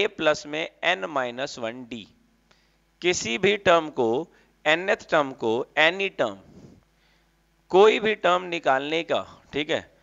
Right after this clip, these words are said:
कोई भी, कोई भी पद निकालने का फॉर्मूला क्या होता है बच्चों? ए एन is equal to a plus n minus one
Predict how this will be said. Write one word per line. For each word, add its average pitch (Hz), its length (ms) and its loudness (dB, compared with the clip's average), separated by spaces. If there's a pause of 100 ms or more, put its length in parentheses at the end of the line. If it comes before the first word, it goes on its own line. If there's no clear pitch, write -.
(420)
कोई 185 320 2
भी, 135 400 -4 (960)
कोई 180 420 0
भी 143 280 -6 (180)
पद 151 300 4 (880)
निकालने 156 560 0
का 185 140 0
फॉर्मूला 143 540 0
क्या 156 220 0
होता 180 220 4
है 180 60 2
बच्चों? 185 340 -2 (560)
ए 185 160 2 (200)
एन 185 300 -4
is 151 200 -10
equal 156 420 -4
to 151 160 -6 (280)
a 170 120 0 (260)
plus 160 380 0 (280)
n 180 240 -2
minus 127 500 -4
one 156 260 -2